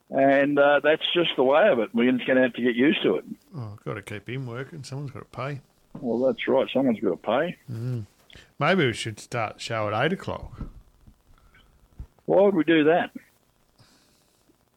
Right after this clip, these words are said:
Speaker 2: So we can include Yogi.
Speaker 1: Why would we do that?
Speaker 2: <laughs> Oh, there you go.
Speaker 1: <laughs>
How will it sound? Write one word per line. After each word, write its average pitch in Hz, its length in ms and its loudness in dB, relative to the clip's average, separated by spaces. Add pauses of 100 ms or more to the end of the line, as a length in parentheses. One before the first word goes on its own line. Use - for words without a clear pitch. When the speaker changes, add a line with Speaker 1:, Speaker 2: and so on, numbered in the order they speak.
(460)
Speaker 2:
So 113 320 -12
we 110 100 -10
can 107 180 -14
include 107 460 -8
Yogi. 131 440 -8 (1800)
Speaker 1:
Why 156 180 4
would 160 180 4
we 131 100 -2
do 151 200 4
that? 156 260 2 (1160)
Speaker 2:
<laughs> - 40 -20 (1120)
Oh, 110 260 -12
there 113 120 -8
you 107 180 -12
go. 147 280 -8 (1080)
Speaker 1:
<laughs> - 120 2